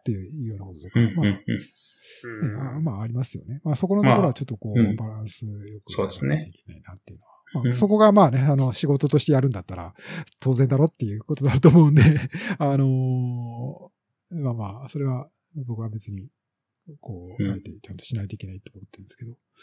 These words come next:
Speaker 2: うん。でも、まあ、いいんじゃないですか。その、メディアとして。
Speaker 1: でもやりたいですね。
Speaker 2: はい。あの、
Speaker 1: はい。
Speaker 2: ギアレビューもそうですし、それこそその、あの、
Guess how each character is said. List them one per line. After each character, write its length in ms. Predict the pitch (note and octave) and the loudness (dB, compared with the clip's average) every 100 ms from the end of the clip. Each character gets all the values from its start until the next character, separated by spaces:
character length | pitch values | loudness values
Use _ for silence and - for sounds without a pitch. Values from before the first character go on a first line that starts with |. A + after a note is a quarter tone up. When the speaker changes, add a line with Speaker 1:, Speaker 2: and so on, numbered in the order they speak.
| _ - _ B2+ | _ -20 _ -2
Speaker 2:
う 100 | A2+ | 0
ん。 260 | G#2 - | -2 -2
で 160 | A3+ D4+ | 2 4
も、 220 | D3+ A#2+ | 4 6
ま 260 | F#3+ E3 - | 6 6 6
あ、 40 | |
い 40 | |
い 100 | G#3 | 4
ん 40 | F#3 | 4
じ 120 | - | 4
ゃ 80 | F#2+ | 2
な 80 | F2+ | 0
い 20 | |
で 60 | F#2+ | 0
す 80 | |
か。 100 | - | 0
そ 100 | - | 2
の、 60 | A#2+ | 4
メ 160 | A2 A#2 | 6 8
デ 80 | |
ィ 100 | B2+ | 6
ア 60 | D3+ | 8
と 100 | D3 | 6
し 100 | - | 6
て。 80 | A#2+ | 4
Speaker 1:
で 40 | |
も 40 | D3 | 4
や 20 | |
り 100 | - | -2
た 120 | - | 2
い 100 | C3 | 4
で 60 | G2+ | 4
す 20 | |
ね。 40 | |
Speaker 2:
は 60 | - | 4
い。 20 | |
あ 40 | A#2 | 6
の、 120 | A#2 | 6
Speaker 1:
は 60 | B2 | 4
い。 40 | |
Speaker 2:
ギ 160 | B2+ C3 | 4 6
ア 100 | C3+ | 8
レ 120 | D3 | 8
ビ 160 | C#3 A2 | 8 6
ュ 20 | |
ー 40 | |
も 100 | G2+ | 4
そ 180 | - B2 | 4 4
う 40 | G2+ | 2
で 80 | |
す 40 | F#2+ | 0
し、 100 | - | -2
そ 120 | A2+ C3 | 4 4
れ 60 | |
こ 100 | C#3 | 6
そ 120 | C3 - | 6 6
そ 140 | A#2+ | 4
の、 280 | G#2+ A#2 - | 4 0 -2
あ 180 | D3+ A#2 | 2 6
の、 340 | A2+ G#2+ G#2 | 6 4 -2